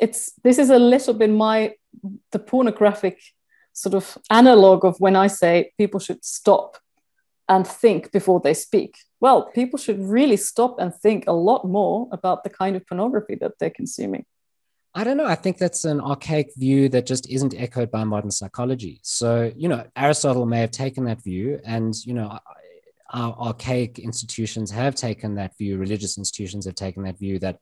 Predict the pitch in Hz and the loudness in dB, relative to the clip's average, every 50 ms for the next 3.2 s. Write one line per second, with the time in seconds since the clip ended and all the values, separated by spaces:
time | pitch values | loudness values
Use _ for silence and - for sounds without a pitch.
0 | _ _ _ _ _ _ - 104 - - 113 113 - 123 110 107 104 - 113 104 | _ _ _ _ _ _ -12 -10 -6 -6 -8 -6 -6 -6 -4 -4 -6 -6 -8 -10
1 | - - 113 101 104 110 101 95 - - 92 - - 127 120 - - 117 113 113 | -8 -8 -10 -8 -8 -10 -10 -10 -12 -14 -12 -6 -4 -4 -4 -4 -6 -6 -4 -4
2 | 113 110 - - 110 - - 113 104 - 113 104 107 107 110 107 107 104 107 101 | -4 -4 -6 -8 -8 -6 -6 -6 -6 -6 -6 -6 -4 -2 -2 -2 -2 -2 -4 -4
3 | 101 95 82 | -6 -10 -10